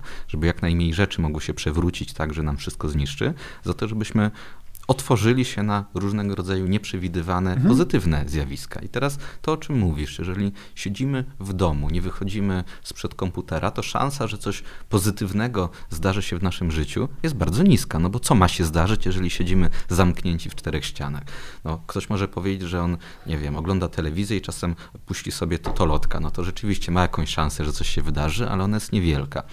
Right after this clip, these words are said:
Speaker 1: Jeżeli jednak ten czas poświęcamy na właśnie, na jeżdżenie na konferencje, na poznawania ludzi, na wychodzenie na piwo wieczorem do knajpy, gdzie nie wiadomo, kogo poznamy, czy na jeżdżenie do innych miast na jakieś spotkania, czy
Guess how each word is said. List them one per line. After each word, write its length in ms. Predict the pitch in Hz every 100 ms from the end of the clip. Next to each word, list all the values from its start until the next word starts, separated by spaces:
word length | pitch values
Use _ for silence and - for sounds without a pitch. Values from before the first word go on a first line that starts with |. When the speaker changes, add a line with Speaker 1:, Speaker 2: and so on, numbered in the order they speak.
| - - -
Speaker 1:
Jeżeli 240 | 101 151
jednak 220 | 143 101
ten 160 | - 92
czas 200 | 104 92
poświęcamy 600 | - - 87 - 87 85
na 120 | 82
właśnie, 360 | 80 78 82 78 - -
na 80 | 80
jeżdżenie 340 | 78 - 85 82
na 100 | 82
konferencje, 640 | - 80 85 78 71 -
na 80 | 71
poznawania 560 | 71 78 82 80 82 85
ludzi, 300 | 87 76 71 - -
na 100 | 92
wychodzenie 360 | 98 - 117 123 127
na 140 | 123 120
piwo 400 | - 156 110 82
wieczorem 480 | 82 - 95 95 82
do 100 | 82
knajpy, 380 | - 95 85
gdzie 160 | 87 92
nie 100 | 92
wiadomo, 340 | 90 90 95
kogo 260 | 85 90 82
poznamy, 520 | - 78 80 71 69 71 - -
czy 120 | -
na 100 | 82
jeżdżenie 360 | 95 92 101 104
do 80 | 104
innych 320 | 104 104 -
miast 240 | 113 95
na 60 | 87
jakieś 240 | 80 78
spotkania, 520 | - - - 78 73 73
czy 220 | -